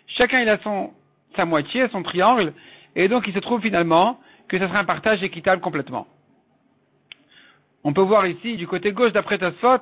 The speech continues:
le, le, l'image elle, elle, c'est un peu différent. D'après Tosfot, c'est plus simple. Il se trouve finalement qu'il y avait au nord-est le fleuve, au sud-ouest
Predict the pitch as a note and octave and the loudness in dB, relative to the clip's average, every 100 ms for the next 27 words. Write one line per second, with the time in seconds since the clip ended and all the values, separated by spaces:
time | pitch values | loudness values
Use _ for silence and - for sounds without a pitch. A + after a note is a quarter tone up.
0 | G3 E3+ D#3+ D#3 D#3 D3 C#3+ D#3+ F#3+ E3+ | 0 -2 -2 -2 -2 -2 -2 -2 0 0
1 | E3 D#3 D3 E3 D3+ C#3+ C#3 C#3+ C#3+ G#3 | 0 0 -2 -2 -2 -2 -2 2 4 4
2 | F#3+ - F#3 F3+ F#3+ F3 - D#3 G3+ G#3 | 2 -2 -2 -2 -4 -4 -6 -4 -2 -2
3 | - - _ - - - _ - D3+ G3 | -4 -18 _ -20 -20 -20 _ -8 -6 -4
4 | A3+ F#3+ G#3 G#3+ G#3+ G#3 F#3+ F#3 G3+ G3+ | -4 -2 0 2 2 2 2 2 4 4
5 | D3+ B2+ _ _ _ _ _ _ _ _ | 2 -2 _ _ _ _ _ _ _ _
6 | _ _ _ - D#3+ G#3+ B3 A#3+ A3 - | _ _ _ -2 2 4 4 6 4 0
7 | - C#3+ C3+ C#3 D3 A3 D4 - _ _ | -8 -8 -6 -2 0 -2 -8 -20 _ _
8 | _ _ _ _ _ _ _ _ _ _ | _ _ _ _ _ _ _ _ _ _
9 | F3 F#3 F3+ - B3 A3+ A#3 G#3 - | -2 -2 -2 -4 -2 4 4 4 2